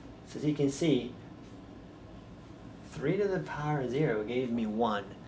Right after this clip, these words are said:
And when I started going to negative exponents, it's like saying three to the one, but on this power over here.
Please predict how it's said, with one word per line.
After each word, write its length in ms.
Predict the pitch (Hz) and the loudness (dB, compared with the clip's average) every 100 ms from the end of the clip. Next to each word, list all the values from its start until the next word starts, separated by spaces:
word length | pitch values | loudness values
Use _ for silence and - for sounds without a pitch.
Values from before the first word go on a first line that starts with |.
| - - - | -16 -12 -2
And 80 | 120 | 2
when 100 | 127 | 2
I 60 | |
started 240 | 127 160 156 | 2 4 6
going 180 | 143 135 | 6 6
to 40 | |
negative 320 | 131 147 135 | 6 8 8
exponents, 640 | 117 - 208 175 113 113 - | 6 4 6 6 6 2 -2
it's 180 | 127 - | -4 0
like 160 | 123 | -2
saying 440 | 117 143 139 127 123 - - - - | 0 2 2 2 -2 -8 -14 -12 -2
three 180 | 139 143 | 4 4
to 80 | 135 | 6
the 160 | 120 | 4
one, 440 | 117 165 123 127 135 - - - | 6 6 6 2 -4 -10 -12 0
but 360 | - 123 - - - - | 10 10 10 2 -4 4
on 180 | 120 113 | 6 6
this 160 | 110 | 4
power 180 | - 117 | 2 2
over 180 | 107 113 | 2 0
here. 260 | - 139 | -2 -4